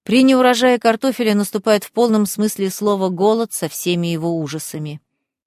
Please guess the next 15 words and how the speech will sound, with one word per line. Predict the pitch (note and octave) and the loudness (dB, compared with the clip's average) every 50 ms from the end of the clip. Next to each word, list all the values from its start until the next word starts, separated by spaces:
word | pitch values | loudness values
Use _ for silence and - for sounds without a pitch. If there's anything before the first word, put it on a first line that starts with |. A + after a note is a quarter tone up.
| _ _ _ _ _ _ _ - | _ _ _ _ _ _ _ -6
Таков | F#3+ F#3+ F#3 _ - C#4+ D#4+ D#4 B3+ | -4 -4 -4 _ -2 -2 -2 0 0
был | A3 A#3+ B3 A#3 G#3 | 0 0 2 0 0
голод | F3 G3 A#3 B3+ A#3+ A#3 A3+ G#3+ - - - - _ _ | 2 2 2 4 4 4 2 0 0 -6 -20 -20 _ _
тысяча | - - A3+ A3+ - A#3 G#3 - - G#3 | -6 -4 -4 -4 -4 -6 -6 -4 -6 -6
семьсот | - - G3 F#3+ - - G#3+ G#3 | -4 -4 -4 -4 -2 -4 -6 -4
сорокового, | - - F#3 F3 - - F3+ E3+ F#3 A3 A3+ G#3 F#3+ | -4 -6 -6 -6 -4 -4 -4 -2 0 0 0 0 -2
тысяча | F3+ G#3 G3+ - G#3 F3+ - F#3+ | -4 -4 -6 -4 -6 -8 -8 -8
семьсот | F3 - F#3 F3 - - F#3+ F3 - | -6 -6 -6 -6 -6 -8 -10 -8 -6
сорок | - E3+ E3+ E3 - | -4 -4 -4 -6 -8
первого | _ - F3+ E3+ E3 D3+ D3+ | _ -6 -4 -4 -4 -4 -6
годов, | C#3+ D#3 D#3 E3 G#3 A3+ - _ _ _ _ _ _ _ _ - | -6 -6 -4 -2 -2 -2 -4 _ _ _ _ _ _ _ _ -4
унесший | F#3+ G3 G#3+ B3+ C4+ - - - B3 A#3 | 0 2 2 2 0 -2 -4 -6 -6 -4
четыреста | A3 - G3 - A#3 B3 B3 A3 - - C#4 | -4 -4 -4 -4 -2 -2 -2 -4 -4 -6 -8
тысяч | - - G3+ G3 - G3 F3 - F3+ | -6 -6 -6 -6 -6 -6 -6 -4 -4
ирландцев. | E3 D#3 D#3 E3 D#3+ D#3 D3 - - - - - - - | -4 -4 -2 -2 -4 -4 -6 -10 -12 -14 -16 -20 -20 -20